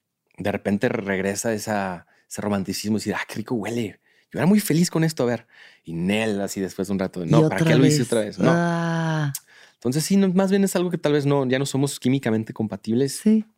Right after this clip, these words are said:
Speaker 1: Y ya, lo dejé.
Speaker 2: Está chido.
Speaker 1: Ujú.
Speaker 2: Súper. Qué bueno también, o sea, es... hay que saber agradecer las relaciones bonitas y dejarlas ir cuando es su
Speaker 1: Exacto.
Speaker 2: momento, ¿no?
Speaker 1: De acuerdo.
Speaker 2: Y de pronto dices, "Ay, me acuerdo de esa, era tan bonita esa María", pero ya.
Speaker 1: Sí.
Speaker 2: Em,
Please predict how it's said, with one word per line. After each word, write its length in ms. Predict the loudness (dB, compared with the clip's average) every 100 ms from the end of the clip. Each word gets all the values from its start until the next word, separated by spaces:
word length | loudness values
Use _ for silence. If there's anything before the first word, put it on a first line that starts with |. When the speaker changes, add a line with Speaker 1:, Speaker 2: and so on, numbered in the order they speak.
| _
Speaker 1:
Y 80 | -6
ya, 120 | -6 -6
lo 80 | -14
dejé. 140 | -8
Speaker 2:
Está 220 | -6 -2 -2
chido. 300 | 2 4 2
Speaker 1:
Ujú. 120 | 0 _ -2 0
Speaker 2:
Súper. 340 | 2 0 -4 _ _
Qué 140 | -4 2
bueno 280 | 4 4
también, 380 | 4 4 4 2
o 60 | 0
sea, 180 | -4 -8
es... 280 | -8 -16 -20 _ -20 -20 -4
hay 120 | 0
que 120 | 2 4
saber 220 | 4 4
agradecer 440 | 4 4 4 4
las 200 | 4 4
relaciones 580 | 4 4 2 2 4 4
bonitas 680 | 4 6 4 4 2 2 2
y 80 | 2
dejarlas 440 | 2 2 2 2
ir 100 | 0
cuando 200 | 2 2
es 80 | 2
su 60 | 4
Speaker 1:
Exacto. 160 | 4 4
Speaker 2:
momento, 380 | 4 4 4
¿no? 220 | 4 4 4
Speaker 1:
De 60 | 2
acuerdo. 380 | 2 2 0 -4 _
Speaker 2:
Y 80 | 4
de 120 | 4
pronto 280 | 2 2 4
dices, 300 | 4 4 2
"Ay, 200 | 4 4
me 80 | 4
acuerdo 420 | 4 0 2 0
de 80 | 0
esa, 320 | -2 -4 -4 _ -20 -20 -20 _ _
era 200 | 2 2
tan 200 | 4 4
bonita 340 | 6 4 4
esa 180 | 2 2
María", 400 | 2 4 4 2 0
pero 200 | -2 0
ya. 220 | -2 -6 _ -20 -18 -14 -12 -6 2
Speaker 1:
Sí. 60 |
Speaker 2:
Em, 720 | 4 6 6 6 6 6 6